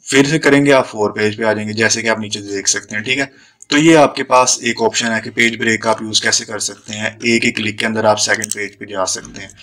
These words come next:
इसके लिए आपके पास keyboard पे अगर आपने ऐसे करना हो तो कीबोर्ड पे आपके पास command होती है control plus enter की, आप इसको click करी जाएंगे तो आपका ये देखिए page break होता जा रहा है। अगर आप कीबोर्ड से अगर आप keyboard से नहीं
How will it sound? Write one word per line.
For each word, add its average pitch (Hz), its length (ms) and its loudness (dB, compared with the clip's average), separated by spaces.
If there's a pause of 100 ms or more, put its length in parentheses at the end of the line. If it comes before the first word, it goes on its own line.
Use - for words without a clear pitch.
(420)
इसके 127 260 0
लिए 135 100 6
आपके 131 160 4
पास 131 180 2
keyboard 131 400 4
पे 151 60 4
अगर 143 160 4
आपने 131 280 2
ऐसे 127 200 2
करना 123 220 -4
हो 131 60 -4
तो 123 80 -6
कीबोर्ड 131 360 0
पे 143 60 0
आपके 120 200 0
पास 120 180 0
command 110 300 0
होती 113 160 -4
है 120 60 -4
control 113 360 0
plus 113 400 0
enter 101 360 -8
की, 92 200 -14 (760)
आप 117 180 2
इसको 131 200 0
click 127 280 2
करी 127 160 2
जाएंगे 135 300 4
तो 135 120 0
आपका 117 280 2
ये 113 100 0
देखिए 110 240 -2
page 104 340 -4
break 101 240 -2
होता 95 240 -8
जा 92 180 -4
रहा 90 100 -10
है। - 60 -20 (520)
अगर 120 180 0
आप 120 100 6 (120)
कीबोर्ड 131 340 6
से 147 180 2 (240)
अगर 120 180 2
आप 123 120 2
keyboard 123 340 -2
से 131 140 -2
नहीं 120 200 0